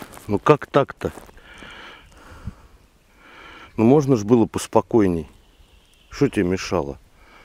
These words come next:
Немножко попозируй. Ну, умница моя хорошая, да. Чубарка,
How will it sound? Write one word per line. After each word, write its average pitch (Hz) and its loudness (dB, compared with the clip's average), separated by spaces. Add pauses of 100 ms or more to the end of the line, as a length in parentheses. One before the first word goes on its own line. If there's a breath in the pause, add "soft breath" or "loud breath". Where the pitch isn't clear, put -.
(500 soft breath)
Немножко 92 0
попозируй. 90 -2 (300 soft breath)
Ну, 85 -4 (680 loud breath)
умница 87 0 (140)
моя 87 -4
хорошая, 78 -4
да. 78 -12 (760 loud breath)
Чубарка, 85 -10